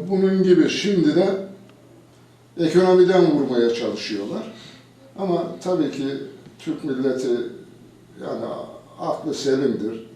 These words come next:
Ne, ne olduğunu, nasıl olacağını, milli manevi duygularına hassasiyet gösteren bir toplumuz biz. Bir yerde, e,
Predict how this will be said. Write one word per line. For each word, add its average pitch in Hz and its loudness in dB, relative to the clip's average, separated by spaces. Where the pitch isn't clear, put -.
Ne, 139 -6
ne 135 0
olduğunu, 110 -4
nasıl 127 -6
olacağını, 104 -6
milli 127 -6
manevi 120 -2
duygularına 117 -2
hassasiyet 117 -2
gösteren 117 -4
bir - -18
toplumuz 92 -8
biz. 90 -16
Bir 117 -2
yerde, 120 -2
e, - -14